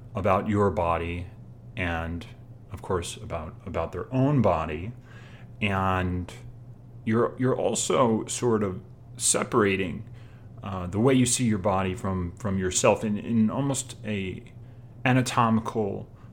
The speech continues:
doctor's perspective. And yet, through this method, you're also able to engage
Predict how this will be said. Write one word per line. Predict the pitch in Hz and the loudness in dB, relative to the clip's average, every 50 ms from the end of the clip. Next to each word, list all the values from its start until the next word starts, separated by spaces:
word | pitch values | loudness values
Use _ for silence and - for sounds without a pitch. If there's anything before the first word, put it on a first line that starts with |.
| - - - 92 | -14 -12 -4 2
doctor's | - 123 127 120 123 123 - 120 101 95 92 90 - - - - - - - - - - - - - | 4 6 6 6 4 2 0 0 2 2 2 0 -2 -4 -8 -10 -12 -16 -18 -18 -18 -18 -14 -14 -6
perspective. | - 104 92 - - - - - 151 147 135 - - - 101 90 87 85 - - - - - - - - - | -2 -2 0 0 0 -2 -2 -2 -2 0 0 -2 -4 -6 -6 -6 -6 -6 -10 -14 -16 -16 -16 -16 -8 2 4
And | 131 135 139 | 6 6 6
yet, | 151 185 190 165 156 - - - | 8 8 8 8 6 2 -2 -8
through | - - - - 151 156 180 202 202 202 202 196 190 180 165 143 120 - | -14 -10 -8 -6 -6 -2 0 0 2 2 2 2 0 -2 -4 -8 -10 -10
this | - 151 165 170 156 143 - - | 0 2 4 4 4 2 0 0
method, | 139 156 175 180 160 - - 123 110 104 101 104 - - - - - - - - - - - | 2 2 2 2 2 0 0 0 0 0 0 -2 -8 -12 -16 -16 -18 -18 -18 -18 -18 -8 -2
you're | 131 131 143 143 139 135 127 123 120 123 - - - - - - - - | 2 4 4 4 6 6 6 6 4 2 -4 -12 -16 -18 -18 -18 -4 2
also | 151 170 180 180 - - - | 4 6 6 6 4 0 2
able | - 156 147 131 151 147 | 4 4 6 6 4 4
to | - - 135 127 | 4 0 0 0
engage | 123 131 123 123 117 113 151 151 151 143 135 123 117 107 - - - - | 4 4 6 6 6 6 6 6 8 6 6 4 2 0 -2 -2 -4 -6